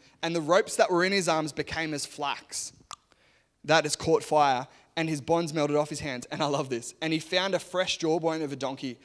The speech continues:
and put out his hand and took it, and with it he struck a thousand men. He just went nuts. He went Super Saiyan, got a jawbone of a donkey, had some creative ideas there, and, um, struck a thousand men. And, you know, so without the Holy Spirit, he was just Samson and probably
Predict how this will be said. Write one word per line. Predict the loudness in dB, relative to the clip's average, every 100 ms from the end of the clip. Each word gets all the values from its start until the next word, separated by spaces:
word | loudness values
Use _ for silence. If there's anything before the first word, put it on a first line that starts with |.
| -14 -6
and | -4
put | 0 0 4
out | 4
his | 4 0
hand | -4 -4 -4
and | -6 -6
took | -8 -4
it, | -6 -6 -16 -12
and | -8 0
with | 2
it | 0 -2
he | -6
struck | -4 -6 -8
a | -10
thousand | -4 -2 -4 -6 -10
men. | -10 -14 _ _ -6
He | -4
just | -2 -2
went | -2
nuts. | -2 -6 -4
He | -2
went | -2 -2
Super | -4 -4 -4
Saiyan, | -2 -2 -2 -2
got | -2 -2
a |
jawbone | -2 0 0 0 -4
of | -4
a | -6
donkey, | -6 -6 -6 -10 -12 _ _ -20 _ -4
had | -4 -2
some | -8
creative | -6 -4 -2 0
ideas | -2 0 -4 -2
there, | -2 -2 -2
and, | -8 -12 -20 -2
um, | 0 2 0 -6 -10 -6
struck | -4 0 0 -2 -18 -16
a | -12
thousand | -2 0 0 -2 -6
men. | -8 -10 -16 -20 -16 -2
And, | 0
you | 2
know, | 2
so | 2 2
without | 6 4 4
the |
Holy | 0 0 0
Spirit, | -6 -2 -2 -4 -12 _
he | -4 -2
was | -2
just | -4 -6 -8 -10 -10
Samson | -8 -8 -8 -10 -10
and | -10 -12 -8
probably | -6 -4 -8